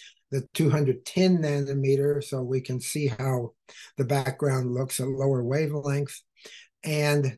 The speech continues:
two forty-three, which is not, still not exactly at the maximum, but pretty close to the maximum, uh, so that you can do comparisons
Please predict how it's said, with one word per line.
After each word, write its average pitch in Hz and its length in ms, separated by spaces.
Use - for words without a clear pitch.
two 180 180
forty-three, 160 960
which 135 300
is 139 240
not, 180 240
still 254 500
not 202 360
exactly 143 960
at 135 140
the - 80
maximum, 120 680
but 139 360
pretty 202 320
close 151 480
to 131 100
the 117 100
maximum, 110 640
uh, 127 260
so 143 360
that 131 180
you 135 160
can 135 160
do 131 160
comparisons 139 840